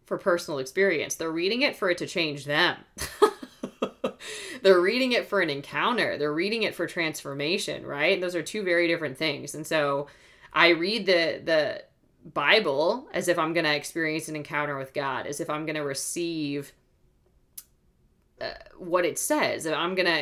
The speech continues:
encounter his presence. I'm gonna receive his peace, right? I'm gonna get a download. I'm gonna encounter him. I'm gonna experience wisdom. I'm gonna get revelation. I'm gonna get inspired action. Like, something's gonna happen. I'm gonna spend time reading the word and wait on God as I'm doing that. And he's going to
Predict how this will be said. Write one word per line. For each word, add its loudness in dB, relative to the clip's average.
encounter -2
his -2
presence. -2
I'm -8
gonna -4
receive -4
his -6
peace, -6
right? 0
I'm 2
gonna 4
get 4
a 0
download. 4
I'm -2
gonna 2
encounter 0
him. -4
I'm -4
gonna -2
experience -2
wisdom. -2
I'm -10
gonna -2
get -2
revelation. -2
I'm -8
gonna -4
get -6
inspired 0
action. 0
Like, -6
something's -4
gonna -6
happen. -2
I'm -8
gonna -2
spend 4
time 0
reading -2
the 0
word 4
and 0
wait 2
on -2
God 4
as 0
I'm -6
doing -2
that. 0
And -4
he's -6
going -2
to 0